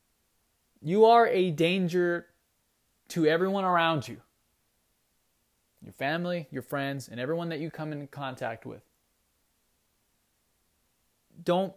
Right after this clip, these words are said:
and again, there is a lot of backlash, in case you didn't, aren't aware. Rudy Gobert was kind of mocking the league and making fun of the coronavirus, saying this is 'cause the league was cracking down on this even two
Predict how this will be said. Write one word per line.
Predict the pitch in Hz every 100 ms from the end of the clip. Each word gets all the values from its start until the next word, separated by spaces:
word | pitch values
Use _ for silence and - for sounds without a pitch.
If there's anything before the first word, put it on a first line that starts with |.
| - 165
and | 160
again, | 160 175 170 165
there | 190
is | 214
a | 202
lot | 180 180 196
of | 190 - _ _ _ _ _ _ _ 123
backlash, | 117 156 175 - 175 170 170 -
in | 123
case | 135 -
you | 175
didn't, | 165 -
aren't | 139 139 120
aware. | 113 127 120 117 - _ _ _ _ _ _
Rudy | 139 139 170
Gobert | 180 175 180 180
was | 165
kind | - 180
of | 170 139 - 147
mocking | 143 156 156 185 165
the | 151
league | 147 156
and | 147
making | 139 139 147
fun | 160
of | 151
the |
coronavirus, | 147 147 147 135 135 139 131
saying | 127 123
this | 117 135
is | 117 - -
'cause | 127 110 -
the | 120
league | 127 147
was | 135
cracking | - 156 143 131
down | 139 143
on |
this | 131 123 -
even | 143 156 143 117 _ _ _ _ -
two | -